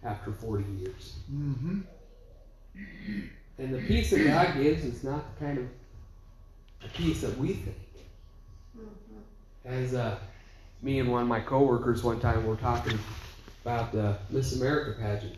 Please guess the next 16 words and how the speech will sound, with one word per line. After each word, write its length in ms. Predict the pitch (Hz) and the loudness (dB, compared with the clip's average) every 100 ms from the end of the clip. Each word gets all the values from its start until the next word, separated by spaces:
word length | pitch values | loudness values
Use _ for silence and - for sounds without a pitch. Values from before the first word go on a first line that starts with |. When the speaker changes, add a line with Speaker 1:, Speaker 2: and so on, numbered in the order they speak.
| - | -12
Speaker 1:
Have 160 | 120 147 | -8 -2
you 100 | 156 | 0
noticed 420 | 143 147 147 123 | 2 2 0 -4
most 240 | 135 - | -8 -6
of 120 | 135 | -6
those 300 | 127 127 127 - - - - | -4 -4 -6 -12 -20 -20 -8
ladies 360 | 120 123 123 117 | -2 0 0 -2
go 200 | 107 110 | -2 -2
up 160 | 117 113 | 0 -2
there 100 | 113 | -4
and 100 | - | -4
says, 140 | 104 107 - - - - - | -10 -12 -16 -20 -20 -12 -2
"I 160 | 190 | 2
want 240 | 190 170 - | 4 4 4
world 320 | - 143 139 | 2 2 2
peace"? 540 | - - - - - | 2 2 0 -6 -10